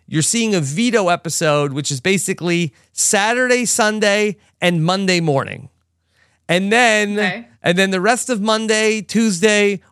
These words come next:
Speaker 1: Wednesday, and thir-, the day of Thursday is basically crammed into, like, a ten-minute segment at the beginning of a Thursday <laughs> episode,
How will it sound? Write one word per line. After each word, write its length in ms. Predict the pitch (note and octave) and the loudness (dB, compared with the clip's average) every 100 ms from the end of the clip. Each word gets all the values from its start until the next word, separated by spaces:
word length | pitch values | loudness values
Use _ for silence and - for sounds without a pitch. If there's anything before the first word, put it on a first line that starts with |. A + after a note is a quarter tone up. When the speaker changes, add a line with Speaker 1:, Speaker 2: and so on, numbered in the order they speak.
| - | -12
Speaker 1:
Wednesday, 960 | A#2+ C3+ G3 G#3 E3+ G3 F#3+ G3 F#3 - _ _ | -4 0 0 0 0 2 2 0 -2 -8 _ _
and 200 | - F3+ | -2 0
thir-, 300 | F3 G3 G3 | 2 2 2
the 220 | E3 E3 D#3 | 0 0 0
day 260 | F#3+ G3+ | 2 2
of 140 | G#3 - | 2 0
Thursday 460 | G3 F3 D3 D#3+ | 0 0 2 0
is 200 | D3 D3+ | 0 -2
basically 800 | C3+ G#3 A3+ A#3 F#3 F3+ F3+ E3+ | 0 0 0 -4 -2 -2 0 -2
crammed 440 | D3+ - F3+ F#3 E3+ | -2 -2 0 0 -2
into, 260 | D#3+ F3+ | -4 -2
like, 160 | F3 D#3+ | -2 0
a 100 | C#3 | -4
ten-minute 580 | - D#3 G3+ F#3 F3+ D3 | -2 -2 0 0 0 -2
segment 420 | - E3 C3+ C#3+ | 0 0 0 -2
at 120 | A#2+ | -2
the 100 | C3 | -4
beginning 340 | B2+ C3 C#3 C3 | -2 0 0 2
of 80 | B2 | 0
a 60 | |
Thursday 420 | A2+ B2 A2+ B2 | 0 0 0 0
<laughs> 100 | G#2+ | 0
episode, 600 | C#3 B2 - C3+ A#2 A2+ | 0 -2 0 0 0 -2